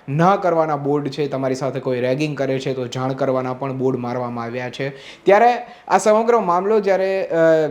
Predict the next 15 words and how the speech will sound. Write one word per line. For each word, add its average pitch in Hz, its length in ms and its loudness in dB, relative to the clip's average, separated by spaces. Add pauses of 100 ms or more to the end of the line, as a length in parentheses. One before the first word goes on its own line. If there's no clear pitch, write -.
(220)
પ્રકાશમાં 180 520 2
આવે 165 180 0
છે 170 200 -2
ત્યારે 151 680 0 (340)
હોસ્પિટલના 143 680 2
જે 127 440 -6 (320)
ડીન 180 300 4
છે 120 380 -4
તેમણે 143 360 -6
શું 135 180 -10
કહ્યું 135 440 -6
તે 127 100 -6
પણ 139 140 -6
સાંભળી 127 340 -8
લઈએ. 107 280 -10